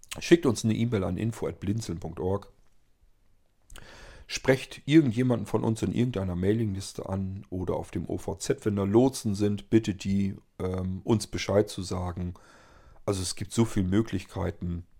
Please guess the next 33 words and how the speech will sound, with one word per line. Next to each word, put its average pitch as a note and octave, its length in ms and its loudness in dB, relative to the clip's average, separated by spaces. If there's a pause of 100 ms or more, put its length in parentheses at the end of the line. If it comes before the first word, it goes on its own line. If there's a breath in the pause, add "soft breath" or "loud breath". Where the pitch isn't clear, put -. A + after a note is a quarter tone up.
(260)
Ähm, F2+ 520 -6
im A2+ 160 0
Abspann A2 520 2
dieses G#2+ 240 -4
Podcasts - 560 -2
werden F#2 220 -2
euch - 260 -4
eine F2+ 120 -6
Te-, G#2 200 -4
wird G2+ 120 -2
euch F#2 120 -4
eine G#2+ 80 -6
Telefonnummer B2 720 4
genannt. A2 420 2 (260 loud breath)
Sprecht - 440 2
bei G2+ 60 4
uns G#2 160 4
auf F#2+ 140 -4
den G2+ 160 -4
A G#2 120 -2
B B2 320 0 (520 loud breath)
oder G2 300 -2
aber F2+ 320 0
kontier-, F#2+ 500 0
kontaktiert - 600 -2
mich F2+ 160 -10
direkt. A2+ 480 -2 (540)
Egal C#3+ 460 6
wie, D3+ 240 -2
es - 160 -8
muss D3 180 -2
irgendwie D3 420 2
herkommen. D3 480 2